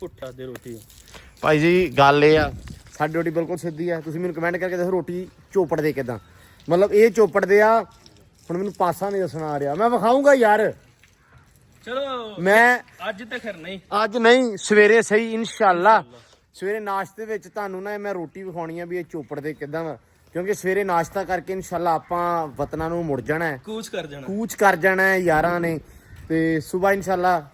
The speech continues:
Speaker 2: ਹੋਪਫੁਲੀ ਰੋਟੀ ਇਹਨਾਂ ਦੀ ਵਿਖਾ ਕੇ ਹੀ ਤੁਹਾਨੂੰ ਕੂਚ ਕਰਾਂਗੇ। ਤੇ ਅੱਲਾ ਰੱਖੇ ਖੈਰ ਸੁੱਖ, ਮਿਲਦੇ ਹਾਂ ਹੁਣ ਬਾਕੀ ਸੁਬਾਹ ਨਵੇਂ ਵਲੌਗ ਦੇ ਵਿੱਚ। ਆਦਾ ਬਹੁਤ ਸਾਰਾ ਧਿਆਨ ਰੱਖਣਾ, ਬਹੁਤ ਸਾਰਾ ਖਿਆਲ ਰੱਖਣਾ, ਦੁਆਵਾਂ 'ਚ ਯਾਦ ਰੱਖਣਾ ਤੇ ਦਿਓ ਇਜਾਜ਼ਤਾਂ।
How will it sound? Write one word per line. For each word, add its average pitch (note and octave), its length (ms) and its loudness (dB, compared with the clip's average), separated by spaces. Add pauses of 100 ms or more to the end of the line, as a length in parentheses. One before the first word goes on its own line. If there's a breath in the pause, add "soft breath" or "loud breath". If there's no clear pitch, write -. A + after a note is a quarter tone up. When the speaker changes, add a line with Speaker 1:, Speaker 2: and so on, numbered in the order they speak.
Speaker 2:
ਹੋਪਫੁਲੀ F3 400 -4
ਰੋਟੀ E3+ 300 -4
ਇਹਨਾਂ F3+ 120 -4
ਦੀ F3 80 -8
ਵਿਖਾ C#3+ 340 -2
ਕੇ C#3+ 100 -10
ਹੀ E3 60 -8
ਤੁਹਾਨੂੰ D#3 460 -6
ਕੂਚ D#3 180 -8
ਕਰਾਂਗੇ। E3 400 -6 (200)
ਤੇ F3+ 160 4
ਅੱਲਾ G3 160 6
ਰੱਖੇ A3 220 2
ਖੈਰ F#3+ 260 4
ਸੁੱਖ, G3 300 -4
ਮਿਲਦੇ E3+ 420 -2
ਹਾਂ F#3 60 0
ਹੁਣ F3+ 80 -2
ਬਾਕੀ E3 220 -4
ਸੁਬਾਹ D#3 280 -4
ਨਵੇਂ C#3+ 200 -4
ਵਲੌਗ D3 220 -4
ਦੇ D3 100 -8
ਵਿੱਚ। D#3 160 -6
ਆਦਾ D3 120 -4
ਬਹੁਤ C#3 260 -6
ਸਾਰਾ D#3+ 140 -4
ਧਿਆਨ D#3 240 -4
ਰੱਖਣਾ, C#3 240 -8
ਬਹੁਤ C#3 220 -6
ਸਾਰਾ C#3+ 160 -6
ਖਿਆਲ C3+ 340 -6
ਰੱਖਣਾ, D3 240 -8
ਦੁਆਵਾਂ C3 340 -6
'ਚ B2+ 40 -14 (100)
ਯਾਦ B2 280 -4
ਰੱਖਣਾ D3+ 320 -6 (420 soft breath)
ਤੇ B2 320 -4
ਦਿਓ A#2+ 200 0
ਇਜਾਜ਼ਤਾਂ। C3+ 440 -2